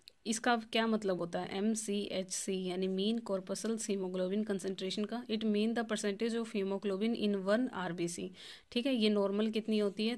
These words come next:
थर्टी थ्री परसेंट होती है, लेकिन ये भी आपको डिक्रीज देखने को मिलेगी। उसके बाद देखिए मीन कार्पसल्स हीमोग्लोबिन लेवल वो कितना देखने को मिलेगा, या फिर इसका क्या मतलब होता है?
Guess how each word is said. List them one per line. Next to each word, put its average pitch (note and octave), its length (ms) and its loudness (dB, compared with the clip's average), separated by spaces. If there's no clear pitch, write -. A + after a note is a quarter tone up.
थर्टी G#3 220 -2
थ्री A3 220 -2
परसेंट G3 400 -4
होती F#3+ 220 -2
है, A3 60 2
लेकिन G3 320 -2
ये G3 180 -2
भी G3+ 160 -2
आपको G#3 260 0
डिक्रीज F#3 440 -2
देखने G3+ 320 -2
को G#3+ 100 -2
मिलेगी। G#3 440 0
उसके G#3 200 0
बाद G#3+ 160 4
देखिए G#3 280 0
मीन A3+ 300 4
कार्पसल्स G#3 760 -2
हीमोग्लोबिन G3 580 2
लेवल F#3+ 440 2
वो G#3 160 2
कितना A3 300 0
देखने G#3 260 2
को G3+ 80 2
मिलेगा, G3+ 360 0
या G3 120 2
फिर A3 140 2
इसका A3 220 2
क्या G#3+ 200 0
मतलब G3+ 320 0
होता F#3+ 200 -2
है? A3+ 180 -2